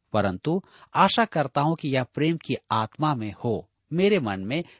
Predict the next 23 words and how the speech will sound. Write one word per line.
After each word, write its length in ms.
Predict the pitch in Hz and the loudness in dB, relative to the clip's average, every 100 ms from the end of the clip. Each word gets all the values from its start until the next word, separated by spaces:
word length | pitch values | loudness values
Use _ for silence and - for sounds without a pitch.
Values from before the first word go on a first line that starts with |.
| _ | _
किसी 340 | - 202 - 240 | -8 -6 -2 -2
को 160 | - | -2
दुख 260 | 147 120 180 - | -2 -2 -2 -2
पहुंचाने 560 | 127 117 - 139 170 | -4 -4 -4 -2 -2
की 160 | 175 - | -6 -6
इच्छा 440 | 135 113 - - | -8 -8 -10 -8
नहीं 320 | 123 110 147 185 | -6 -4 -2 -2
है, 220 | 127 90 _ _ _ _ | -4 -6 _ _ _ _
परंतु 600 | 139 180 196 - 117 147 - - | 0 2 0 -2 -2 -2 -6 -6
मैं 200 | 143 190 | 0 0
परमेश्वर 600 | 190 147 120 135 180 - | 2 -2 0 0 0 -2
के 240 | 165 - 143 | -6 -6 -10
सत्य 440 | - 170 - - | -8 -10 -8 -8
को 180 | 147 147 | -4 -6
प्रकट 380 | 123 123 131 131 | -2 -4 -4 -6
करना 340 | - 110 113 | -6 -6 -6
चाहता 460 | 113 - 104 104 113 | -8 -6 -6 -4 -4
हूं 240 | 101 90 - _ _ - | -4 -8 -18 _ _ 0
ताकि 300 | 151 165 165 | 0 0 -4
प्रत्येक 600 | - 147 - 214 220 - | -4 -6 -2 -2 -2 -4
मनुष्य 600 | 110 113 151 - 101 92 - - | -4 0 0 -2 -6 -10 -18 -2
परमेश्वर 640 | 151 147 170 202 - 185 - - | 2 4 4 2 2 -4 -6 -4
के 300 | 143 143 | -2 0